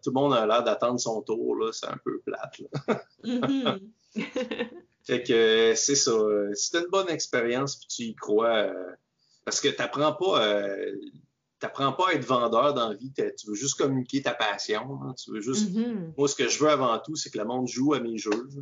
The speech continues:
Speaker 1: C'est, c'est, puis c'est,
Speaker 2: Ah oui.
Speaker 1: je comprends que c'est le, le petit rêve de Walt Disney de beaucoup, beaucoup de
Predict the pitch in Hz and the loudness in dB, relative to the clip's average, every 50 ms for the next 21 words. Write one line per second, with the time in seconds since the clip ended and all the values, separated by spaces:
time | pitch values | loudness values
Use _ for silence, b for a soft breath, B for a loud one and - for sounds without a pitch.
0 | 131 - - - - 123 107 95 - - - 110 107 - - 101 101 101 - - | -12 -12 -12 -10 -10 -10 -10 -8 -8 -6 -6 -6 -6 -6 -6 -8 -10 -12 -12 -8
1 | - - - 131 131 135 135 135 - - - 190 185 202 220 220 220 - 135 127 | -4 0 2 2 2 2 0 -2 -8 -16 -16 -14 -8 -6 -4 -4 0 0 0 0
2 | - - 160 185 180 - 160 131 127 120 117 127 127 123 123 123 - - - - | 0 0 0 0 2 2 2 4 4 4 4 2 2 0 0 -2 -2 -2 -2 0
3 | 143 147 151 139 139 131 120 123 123 123 120 120 113 - - - - 135 147 135 | 2 2 2 2 2 2 2 2 0 -2 -2 -4 -4 -4 -6 -4 -4 -4 -4 -2
4 | 120 107 104 107 117 - 160 151 143 131 - - | -2 -2 -2 -4 -8 -6 -4 -4 -4 -4 -8 -10